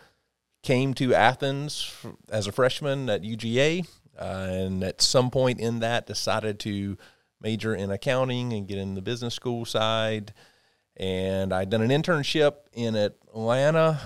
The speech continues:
uh, with Ernst and Young for a summer and figured out I did not wanna go back to South Georgia and I did not wanna work in Atlanta. So I said, "Hey, I gotta figure out how to stay in Athens." And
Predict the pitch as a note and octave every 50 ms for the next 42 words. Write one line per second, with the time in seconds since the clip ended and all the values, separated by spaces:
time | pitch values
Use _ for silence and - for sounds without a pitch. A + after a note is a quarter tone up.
0 | - - - F#2 G2 F#2+ F#2+ F#2+ F#2+ G2+ G#2 G#2+ G#2+ G#2 - - A#2 G#2+ A2 B2
1 | C3 C#3 C3+ C3 C3 B2+ B2 - - A2+ G#2+ G#2+ G#2 G#2 - - - C#3 B2 B2
2 | B2 A#2+ A#2+ A#2+ B2 A#2 - - - _ - F#2+ F#2+ F#2+ F#2+ F#2 F#2 F#2+ F#2+ -
3 | - G2 G3 G2+ G#2 - G3+ G3 G2 G2 F#2+ - - - F#2+ F#2 F2 G2 F2 F#2+
4 | G2+ G#2+ A#2+ C#3 D#3+ D3+ - - A2 C3 C3 B2 B2 A#2+ A#2 A#2 A#2 A2+ _ A#2
5 | - - G#2 G#2 G#2+ - - A2+ G2+ G2+ G2+ G2 G2+ G2 G2+ - _ - _ _
6 | _ _ _ _ _ - G2 F#2+ F2+ F#2 F2+ F#2+ G#2 G#2 A2 A2+ D#2 G2+ G#2+ G#2
7 | G2 F#2 F#2 F#2+ F#2+ - - F#2+ F2+ F#2 F#2 - _ _ _ B2 _ - G#2+ D#2+
8 | F2+ C3+ D#3 F3+ F3+ F3 E3+ D3 - - - F#2 F2+ G2+ G2+ G2 - - - -
9 | - F#2+ F#2+ F#2 G#2+ A#2 A2+ G#2+ A2 B2 C#3 B2+ A2 - A2+ G#2 G2+ F2+ G2+ G2
10 | F#2+ - - - D#2+ E2 D#2+ D#2 E2 D2+ D#2+ E2 - - - - - G2 - F#2
11 | F#2 F#2+ G2 F#2+ -